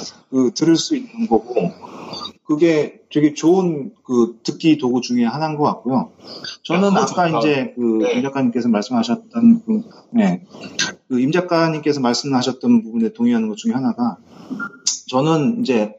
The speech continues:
Speaker 1: 그 어부님이나 어머님 같은 경우 한국에서 열심히 영어 공부를 하신 상태에서 오셨잖아요. 근데 그 저는 반대로 여기 와서 영어가 많이 늘은 케이스거든요.
Speaker 2: 아, 음.
Speaker 1: 이제 그 늘-, 늘었던 <clears throat> 그 이유 중에 하나가 저는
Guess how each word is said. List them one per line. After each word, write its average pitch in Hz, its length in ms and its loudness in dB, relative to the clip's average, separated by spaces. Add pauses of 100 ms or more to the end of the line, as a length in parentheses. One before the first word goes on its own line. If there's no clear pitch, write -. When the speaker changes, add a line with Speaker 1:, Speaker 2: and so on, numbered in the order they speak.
(460)
Speaker 1:
그 104 440 0
어부님이나 120 540 0
어머님 110 260 2
같은 104 240 -4
경우 104 120 2
한국에서 151 300 -2
열심히 98 320 0
영어 95 120 -2
공부를 95 340 -2
하신 151 260 2
상태에서 117 380 -4
오셨잖아요. 90 720 -2
근데 101 140 2
그 - 140 -14
저는 110 340 -2
반대로 117 580 0 (540)
여기 123 180 2
와서 123 380 2
영어가 110 260 0
많이 101 260 0
늘은 117 320 0
케이스거든요. 90 840 -4
Speaker 2:
아, - 420 -4
음. 127 120 -8
Speaker 1:
이제 123 360 0 (300)
그 165 560 2
늘-, 131 320 -4
늘었던 165 720 0 (140)
<clears throat> 175 420 0
그 113 480 0 (140)
이유 135 300 2
중에 139 180 -2
하나가 123 600 -2 (520)
저는 143 560 -2